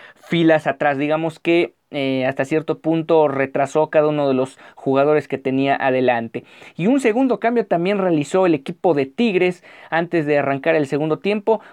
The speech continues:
Fue la entrada de Julián Quiñones y salió el homónimo de apellido, Luis Quiñones. Eso,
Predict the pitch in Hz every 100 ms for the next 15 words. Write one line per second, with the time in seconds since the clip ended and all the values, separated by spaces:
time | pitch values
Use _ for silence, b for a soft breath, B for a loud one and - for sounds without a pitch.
0 | B 165 170 160 170 180 170 143 143 147
1 | 185 180 156 156 214 240 262 269 - -
2 | 240 208 156 160 185 202 - 156 147 143
3 | - 147 151 151 156 170 226 208 175 160
4 | 147 147 143 139 - 156 226 226 - 143
5 | 165 208 202 - - 147 143 123 110 107
6 | - B B B B 147 160 190 190 185